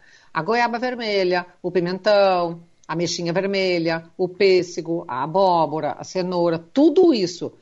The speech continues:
associado com os vegetais verdes escuros e o colágeno que a gente tá falando, é realmente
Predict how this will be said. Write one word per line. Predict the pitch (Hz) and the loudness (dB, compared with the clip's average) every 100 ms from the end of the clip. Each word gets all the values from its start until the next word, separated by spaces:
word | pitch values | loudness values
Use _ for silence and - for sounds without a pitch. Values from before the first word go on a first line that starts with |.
| _ - | _ -6
associado | 240 254 - 269 - 254 240 226 165 151 - _ | -4 -4 -6 -8 -6 -2 -2 -2 -8 -10 -12 _
com | 214 208 190 165 - _ _ _ | 0 4 4 0 -6 _ _ _
os | 175 | -10
vegetais | 165 196 214 214 226 254 | -6 -4 -2 0 0 2
verdes | 269 277 226 | 0 -2 -4
escuros | 254 - 226 202 180 - - | -12 -8 -4 -4 -4 -8 -2
e | 233 240 247 - | 2 4 2 -4
o | 214 | -10
colágeno | - 202 170 160 214 202 170 | 0 2 2 0 -2 -4 -10
que | - | -10
a | 147 | -12
gente | 165 | -10
tá | - | -12
falando, | 151 151 147 196 208 156 - _ _ - | -8 -6 -4 -2 -2 -4 -6 _ _ -6
é | 202 233 | -2 -2
realmente | 226 214 220 226 214 196 196 214 214 | 0 0 2 0 -4 -6 -8 -8 -10